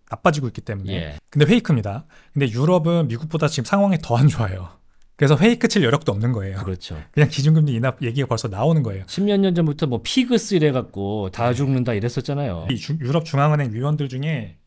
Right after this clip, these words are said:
Speaker 1: 적극적으로 유월 기준금리 인하를 얘기하는 사람들 수가 늘었다는 게 지금 저 말씀하시는 유-, 유월 기준금리 인하 가능성이 커지고
Speaker 2: 예.
Speaker 1: 있는 이유입니다.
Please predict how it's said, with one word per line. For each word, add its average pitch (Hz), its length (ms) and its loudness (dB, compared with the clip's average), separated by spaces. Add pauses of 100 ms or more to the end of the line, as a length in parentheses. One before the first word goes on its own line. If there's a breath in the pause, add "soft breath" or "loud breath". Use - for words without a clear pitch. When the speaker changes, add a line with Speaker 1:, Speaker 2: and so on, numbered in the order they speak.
(100)
Speaker 1:
적극적으로 175 800 -4
유월 135 320 0
기준금리 123 440 -8
인하를 147 480 -6 (320 soft breath)
얘기하는 135 380 -2
사람들 127 260 -4
수가 147 260 -6
늘었다는 147 580 0
게 147 100 0
지금 113 240 -4
저 98 380 -8
말씀하시는 107 800 -6
유-, 110 60 -8 (120)
유월 135 240 0
기준금리 120 400 -4
인하 107 100 -6
가능성이 104 320 -10
커지고 220 320 -4
Speaker 2:
예. 196 40 0
Speaker 1:
있는 151 200 0
이유입니다. 107 460 -6